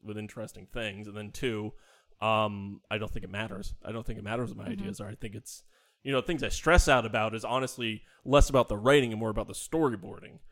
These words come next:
Speaker 2: Mm-hmm.
Speaker 1: because that's where I'm like, "How is this shot going to flow? Where is this person looking? What's the camera doing here?" That's the stuff that I'm always trying to get better at. That's hard.
Speaker 2: I think that it sounds like, like, the hardest part, the part where you,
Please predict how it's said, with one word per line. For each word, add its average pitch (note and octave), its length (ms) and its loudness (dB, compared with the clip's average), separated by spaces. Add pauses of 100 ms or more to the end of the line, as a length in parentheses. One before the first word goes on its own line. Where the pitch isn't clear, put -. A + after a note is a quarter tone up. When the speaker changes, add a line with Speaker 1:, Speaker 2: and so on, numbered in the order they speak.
Speaker 2:
Mm-hmm. G#3 140 -6
Speaker 1:
because G3+ 220 -4
that's C3 260 2
where C3 100 0
I'm A2+ 140 0
like, A2 300 -2
"How A#2+ 260 -6
is A2+ 100 -6
this A#2 100 -12
shot - 360 -12
going G#2 160 -20
to - 40 -20
flow? F#3 640 4
Where B2+ 180 -2
is G2+ 120 -10
this A2 80 -18
person C3 380 -8
looking? D3+ 520 -2
What's A2 160 -10
the A#2 80 -10
camera A#2 320 -8
doing A2+ 220 -8
here?" C3 160 -4
That's C#3+ 260 0
the B2+ 120 -12
stuff - 360 -8
that A#2+ 100 -10
I'm A2+ 160 -2
always A#2 320 -2
trying G#2+ 220 -8
to G#2 60 -14
get G2+ 140 -14
better G#2 260 -10
at. G2+ 160 -12
That's G2 140 -16
hard. G2 360 -10 (480)
Speaker 2:
I B3 100 -12
think A#4 240 -8
that A#3+ 140 0
it G3+ 80 -12
sounds A#3 340 -2
like, G#3 220 -2
like, G3 160 -4
the G#3 60 -6
hardest C#4+ 500 0
part, G3+ 440 2 (440)
the A3 80 -8
part B3+ 280 4
where B3+ 80 -4
you, G#3+ 260 -6